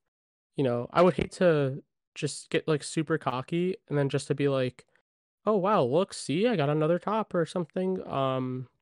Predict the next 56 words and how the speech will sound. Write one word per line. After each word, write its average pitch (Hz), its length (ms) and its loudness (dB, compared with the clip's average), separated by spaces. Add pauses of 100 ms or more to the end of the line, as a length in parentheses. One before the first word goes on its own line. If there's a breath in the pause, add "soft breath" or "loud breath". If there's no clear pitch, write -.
(300)
and 139 440 0
so 156 420 2 (360 soft breath)
no 180 120 10
one's 202 160 8
happy 135 240 4
that 170 160 6
they 175 80 4
scrub 180 300 0
out, 185 220 2
but, - 80 -2
like, 131 200 0
I'm 143 100 -4
pretty 170 200 0
happy 139 240 2
that 139 120 4
it 117 60 -2
happened 127 360 -2
because, 131 240 0
like, 123 220 -2 (760)
now 139 760 0 (220)
it's 156 200 -4
just, 170 140 -4
like, 165 140 4
a 139 60 2
humbling 127 320 0
experience. 123 720 -8 (180)
Um, 120 440 -6 (1000)
and 135 160 2
so 143 120 2
I 135 120 8
would 165 140 6
say, 185 80 4
like, 160 180 4
this - 180 -4
year 156 140 2
is, 143 120 0
like, 131 140 -2
the 139 60 -4
first 143 300 -2
one 135 100 -2
that 131 100 -2
I'm, 127 100 -2
like, - 160 -8 (540 soft breath)
going 160 180 6
for 170 140 2
the 147 120 4
invite, 131 380 0
planning 143 320 2
it 127 100 2
out, 123 460 0
you 135 120 -6
know, 120 120 -2
keeping 156 300 -2
a 139 80 0
level 135 260 4
head. 123 440 -4